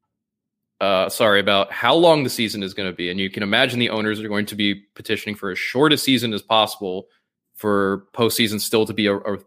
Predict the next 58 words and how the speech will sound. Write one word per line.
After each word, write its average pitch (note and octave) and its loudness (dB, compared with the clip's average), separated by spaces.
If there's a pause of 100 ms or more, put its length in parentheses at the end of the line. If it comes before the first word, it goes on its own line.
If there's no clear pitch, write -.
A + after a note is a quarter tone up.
(120)
realistic G#2+ -2
thing. G2 -2
Because G#2 -2
all A#2+ 6
they, B2 2
as A#2 0
we G#2 -4 (160)
talked A2 -8
about G2 -4
last C#3 2
week, A2+ -4
the G#2+ 0
only G#2+ 0
thing G2+ -4
they G#2+ 2
really G#2 -2
care G2 -2
about F#2+ -2 (320)
is G#2 -6
that G#2 0
there G2 0
is B2+ 4
a A#2+ 2
postseason G2+ -6
because F#2+ -6
of G2+ -2
all F#2+ 0
the E2+ -4
revenue G2 2
that's F#2+ -4
gonna F2+ -12
come G2 -8
attached F#2+ -2
to - -12
that. F#2+ 2 (460)
Uh, G2 0 (100)
if G#2+ -4
there's G#2 2
an G2 -2
expanded G#2+ 0
postseason, G#2 -4
thanks G2 0
to G2+ -4
the F#2 -4
T F#2+ -6
V A2+ 4
rights G2+ 4
they've G2 -6
already G2 0
sold G2+ -6
to F#2 -12
E E2 -10
S D#2+ -10
P G2+ -4
N C3+ 2
for A#2+ -4
that G#2 2
round. G#2+ -2